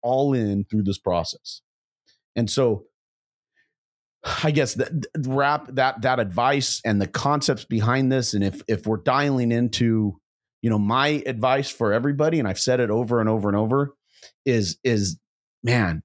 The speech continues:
have the right team around you so that as you're going through this, you're not doing it in a vacuum.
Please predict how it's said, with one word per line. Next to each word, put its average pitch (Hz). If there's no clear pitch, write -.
have 123
the 107
right 98
team 127
around 101
you 202
so 147
that 120
as 110
you're 95
going 123
through 123
this, 123
you're 92
not 110
doing 107
it 95
in 87
a 85
vacuum. 80